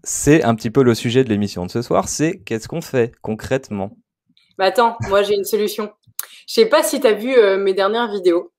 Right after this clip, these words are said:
Speaker 2: mais, euh, depuis, euh, le sept janvier, j'ai créé une organisation internationale indépendante.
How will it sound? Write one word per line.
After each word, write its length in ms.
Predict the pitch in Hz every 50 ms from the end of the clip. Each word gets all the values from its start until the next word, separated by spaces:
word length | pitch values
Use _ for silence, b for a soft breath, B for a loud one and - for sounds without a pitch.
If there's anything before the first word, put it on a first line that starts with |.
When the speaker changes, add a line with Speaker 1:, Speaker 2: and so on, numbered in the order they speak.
| _ _ _ _ _ _ _ _ _ _ _ _ _ - B B B B B B
Speaker 2:
mais, 360 | 226 254 285 311 320 285 -
euh, 140 | 208 208 196
depuis, 420 | 190 214 208 208 - 254 285 262
euh, 160 | 226 208 202
le 380 | 208 196 190 185 185 185 185 190
sept 260 | 185 - 302 285 214
janvier, 340 | 226 226 208 202 - 311 302
j'ai 100 | 220 233 220
créé 200 | - - 254 269
une 120 | 254 220
organisation 640 | 202 185 202 208 220 233 214 226 214 - - 277
internationale 560 | 262 240 - 208 208 214 208 - 240 240 247 247
indépendante. 500 | 233 208 202 214 208 190 180 165 147